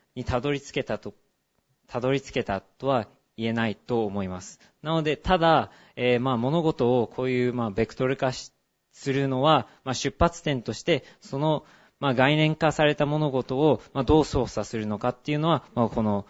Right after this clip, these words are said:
これからの、えー、研究で発展が、えー、あったらいいなとか思ったりします。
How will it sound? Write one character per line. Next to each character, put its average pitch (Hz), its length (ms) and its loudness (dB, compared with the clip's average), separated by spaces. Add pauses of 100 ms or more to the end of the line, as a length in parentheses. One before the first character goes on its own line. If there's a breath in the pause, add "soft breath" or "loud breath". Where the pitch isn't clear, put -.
(160 soft breath)
こ 120 140 2
れ 120 80 4
か 123 100 4
ら 117 140 2
の、 143 280 -2 (220 soft breath)
え 107 180 -2
ー、 - 40 -8
研 110 220 -4
究 101 280 -2
で 98 140 -2
発 110 220 -8
展 98 180 -4
が、 92 240 -6 (320 soft breath)
え 90 360 -8
ー、 - 40 -20 (100)
あ 110 60 -10
っ - 60 -12
た - 140 -6
ら 90 60 -6
い 90 60 -4
い 90 40 -6
な 92 140 -6
と 92 140 -16
か 90 140 -12
思 90 120 -12
っ - 40 -18
た - 120 -18
り - 80 -16
し - 120 -16
ま - 120 -20
す。 - 480 -20